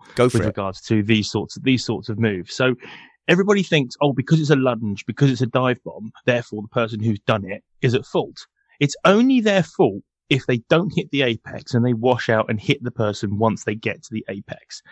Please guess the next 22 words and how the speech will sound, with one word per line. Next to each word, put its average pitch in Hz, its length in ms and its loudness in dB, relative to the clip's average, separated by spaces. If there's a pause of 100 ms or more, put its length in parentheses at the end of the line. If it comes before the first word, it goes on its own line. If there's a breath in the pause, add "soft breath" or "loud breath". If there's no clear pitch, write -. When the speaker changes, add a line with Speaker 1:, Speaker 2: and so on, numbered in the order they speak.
(300 loud breath)
Speaker 2:
If 127 180 0
that 180 200 0
person 151 340 0
is 113 80 0
alongside, 113 960 0 (240 loud breath)
and 110 200 4
even 185 280 0
if 165 80 -2
they 160 100 -2
get 160 180 -2
there 135 120 0
at 101 60 -6
the 107 80 -2
last 143 360 2
minute, 113 320 0 (220 soft breath)
they 110 100 0
still 123 500 0
have 127 140 0
right 110 300 -2
to - 80 -14
the 104 80 -10
space. - 500 -10